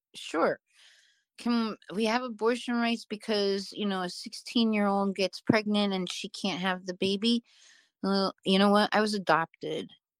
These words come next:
okay? And back in nineteen sixty-eight, abortions weren't even thought of. The, m-, my biological mother went to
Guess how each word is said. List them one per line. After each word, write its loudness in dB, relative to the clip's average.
okay? 4
And 0
back 4
in 0
nineteen -2
sixty-eight, -2
abortions -2
weren't 0
even -4
thought 6
of. -2
The, 2
m-, -6
my 2
biological 2
mother -8
went -10
to -8